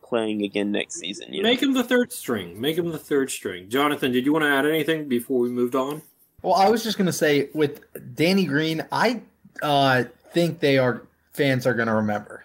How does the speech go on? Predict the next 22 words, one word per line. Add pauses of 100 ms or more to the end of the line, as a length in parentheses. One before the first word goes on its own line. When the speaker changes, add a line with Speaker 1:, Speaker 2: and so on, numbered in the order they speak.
Speaker 3:
Like,
I
know
it's
just,
like,
one-off
comment,
maybe,
like,
out
of
context,
it
seems
a
little
worse
than
it
was,
but,